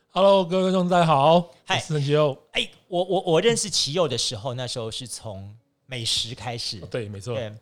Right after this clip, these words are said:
Speaker 2: 其佑自己开另外一个是老妈宝的一个美食的
Speaker 1: 美食餐-，眷村餐厅。
Speaker 2: 对，对，对，
Speaker 1: 对。
Speaker 2: 对。呃，你很爱吃美食，我知道。
Speaker 1: 是。
Speaker 2: 我，我，我更好玩一点是，其佑本身的这个背景哈，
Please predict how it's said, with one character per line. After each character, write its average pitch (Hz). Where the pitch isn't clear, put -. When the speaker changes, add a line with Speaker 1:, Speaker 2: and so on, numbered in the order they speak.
Speaker 2:
其 -
佑 208
自 185
己 143
开 143
另 139
外 123
一 110
个 110
是 117
老 92
妈 117
宝 101
的 90
一 98
个 101
美 98
食 101
的 101
Speaker 1:
美 110
食 120
餐-， 135
眷 147
村 147
餐 147
厅。 143
Speaker 2:
对， 190
对， 165
对， 139
Speaker 1:
对。 -
Speaker 2:
对。 107
呃， 110
你 160
很 143
爱 131
吃 -
美 98
食， -
我 98
知 95
道。 95
Speaker 1:
是。 117
Speaker 2:
我， 190
我， 165
我 156
更 208
好 135
玩 110
一 -
点 117
是， 135
其 -
佑 170
本 101
身 131
的 117
这 -
个 101
背 156
景 101
哈， 85